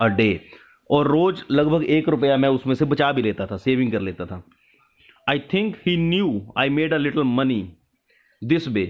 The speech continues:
but he didn't seem to mind।" उसने बोला कि मुझे लगता है कि उसे पता था, अनिल को पता था कि मैं उसमें से पैसे बचाता हूँ, एक रुपया मैं रोज़ बचा लेता था, परंतु he did not seem to mind, परंतु उसने कभी mind नहीं किया। और यहाँ पे आप picture देख सकते हैं,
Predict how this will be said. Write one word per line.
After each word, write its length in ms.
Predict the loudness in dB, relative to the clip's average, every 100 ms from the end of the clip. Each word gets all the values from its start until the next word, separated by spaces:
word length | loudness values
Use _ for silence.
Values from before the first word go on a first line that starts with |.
| -4
but 120 | -2 -2
he 180 | -2 -2
didn't 300 | -2 -2 -2 -2
seem 160 | -2 0
to 100 | 0
mind।" 320 | 0 0 -8 -16 -20 -20 _ _ -20 -20 -20 _
उसने 180 | -4 0
बोला 200 | 2 2
कि 140 | 0 -2 -2
मुझे 260 | 0 2 2
लगता 240 | 0 0
है 60 | -2
कि 100 | 0
उसे 240 | -4 -2
पता 300 | -2 0 -2
था, 160 | -2 0
अनिल 180 | 0 0
को 120 | -2
पता 240 | 0 0
था 100 | 0
कि 120 | 0
मैं 260 | 0 0 0
उसमें 260 | -2 -2 -2
से 100 | -2
पैसे 240 | -2 0
बचाता 320 | 0 0 0 0
हूँ, 120 | 2
एक 140 | 2
रुपया 240 | 0 2 2
मैं 80 |
रोज़ 180 | 2 2
बचा 200 | 0 0
लेता 220 | 0 0
था, 100 | 0
परंतु 500 | 0 0 0 2 0 -2 -10 -20 -12 0
he 80 | 2
did 180 | 2 0
not 220 | 0 -2 -2
seem 220 | -2 0
to 120 | 0
mind, 300 | 0 0 -2
परंतु 300 | -4 -2 0
उसने 200 | 0 0
कभी 160 | 2 2
mind 300 | 2 0 0
नहीं 160 | -2
किया। 320 | 0 0 -2 -6 -12 -20 -6
और 100 | 0
यहाँ 140 | 0
पे 100 | 0
आप 100 | -2 -2
picture 260 | -4 -4
देख 160 | -4 -4
सकते 300 | -6 -6 -4
हैं, 180 | -2